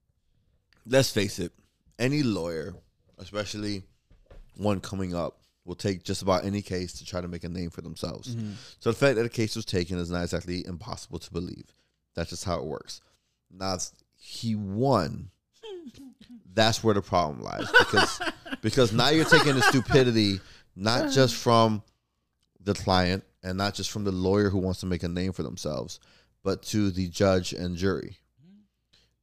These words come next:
Speaker 1: At this point, the judge of that case, for not throwing it out in the beginning,
Speaker 3: <laughs>
Speaker 1: is a dumbass. Because how would you get consent from someone who is not alive?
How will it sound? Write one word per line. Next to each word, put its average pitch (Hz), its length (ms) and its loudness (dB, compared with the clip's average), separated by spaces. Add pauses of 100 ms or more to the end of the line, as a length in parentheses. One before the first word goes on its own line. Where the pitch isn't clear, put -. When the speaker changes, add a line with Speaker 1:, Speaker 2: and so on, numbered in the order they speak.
Speaker 1:
At 101 200 -2
this 135 200 2
point, 92 400 -6 (300)
the 98 80 -6
judge 104 320 4
of 95 80 2
that 92 200 0
case, - 500 -4 (280)
for 95 80 -4
not 101 220 2
throwing 110 220 4
it 110 60 6
out 104 100 4
in 95 60 -2
the 98 40 -2
beginning, 95 560 0 (100)
Speaker 3:
<laughs> 233 160 -6 (260)
Speaker 1:
is 87 160 -4
a 90 80 0
dumbass. 82 520 -4
Because 98 260 -2
how 110 140 6
would 117 100 4
you 113 80 0
get 113 240 2
consent 120 420 -2
from 95 140 -10
someone 90 460 0 (720)
who 117 160 -2
is 107 120 0
not 85 220 2
alive? 101 560 2